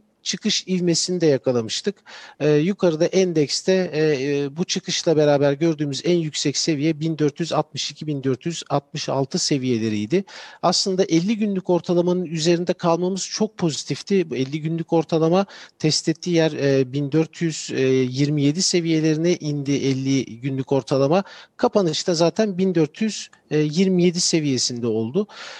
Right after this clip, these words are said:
Şimdi artık elli günlük ortalamanın üzerinde biraz daha kalıcı olmayı hedefliyoruz. Ee, ben, e, yabancı yatırımcı olsun ya da olmasın,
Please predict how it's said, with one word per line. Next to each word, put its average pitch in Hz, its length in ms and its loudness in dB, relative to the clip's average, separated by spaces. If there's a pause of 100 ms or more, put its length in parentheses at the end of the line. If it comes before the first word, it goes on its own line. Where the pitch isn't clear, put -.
(160)
Şimdi 226 340 0
artık 220 500 -4 (240)
elli 208 260 2
günlük 202 320 -2
ortalamanın 175 580 2
üzerinde 185 640 0
biraz 196 280 0
daha 180 120 4
kalıcı 180 480 2
olmayı 170 440 2
hedefliyoruz. 120 680 0 (400)
Ee, 135 380 4
ben, 180 300 2
e, 151 60 2 (540)
yabancı 165 480 2
yatırımcı 160 460 -2
olsun 156 420 0
ya 175 200 2
da 139 80 4
olmasın, 160 580 2